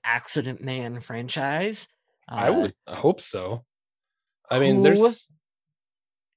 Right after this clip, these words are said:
Speaker 1: I'm gonna put you on the spot. Who
Speaker 2: Okay.
Speaker 1: is one actor, realistically speaking, actor that they could get to add to the second film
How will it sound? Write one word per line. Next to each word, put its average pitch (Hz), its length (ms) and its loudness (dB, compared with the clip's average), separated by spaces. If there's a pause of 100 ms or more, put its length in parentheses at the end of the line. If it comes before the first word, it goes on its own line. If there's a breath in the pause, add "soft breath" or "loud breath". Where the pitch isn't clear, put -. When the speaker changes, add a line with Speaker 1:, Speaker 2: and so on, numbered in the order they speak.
(100)
Speaker 1:
I'm 151 160 2
gonna 214 120 2
put - 240 -2
you 202 220 -2
on 185 140 2
the 220 80 -6
spot. - 480 -4 (480)
Who 220 220 0
Speaker 2:
Okay. 143 100 -2
Speaker 1:
is 143 180 -4
one 139 480 0
actor, 135 680 -2
realistically 131 1300 2
speaking, 117 720 -8 (320 soft breath)
actor 131 540 -4
that 110 240 -8
they 113 160 -4
could 151 260 -12
get 117 340 -2 (280 soft breath)
to - 200 -12
add 120 240 -8
to - 100 -18
the 127 120 -14
second 120 540 -8
film 123 500 -6